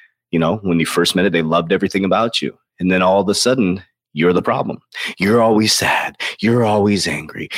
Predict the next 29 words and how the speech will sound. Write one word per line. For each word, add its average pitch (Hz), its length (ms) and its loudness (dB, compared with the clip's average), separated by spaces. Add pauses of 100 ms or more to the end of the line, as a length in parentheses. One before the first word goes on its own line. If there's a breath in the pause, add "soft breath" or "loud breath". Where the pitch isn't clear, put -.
(120)
Oh, 117 100 2
you 117 220 2
spend 107 440 0
too - 160 -2
much. 80 320 -4
You 123 200 2
do 113 160 2
this, 92 360 0
you 123 140 2
do 117 200 0
that, 90 300 -4
you 123 140 2
do 117 160 2
this. 95 220 0
And 90 80 -4
they're 85 80 0
whittling 110 500 0
away 95 380 0
at - 160 -4
your 76 60 -8
spirit, - 520 -2
at - 160 -6
your 78 60 -2
happiness, 85 580 -6
at - 100 -8
your 85 60 -4
joy, 110 300 2
because 82 460 -6
they 95 520 2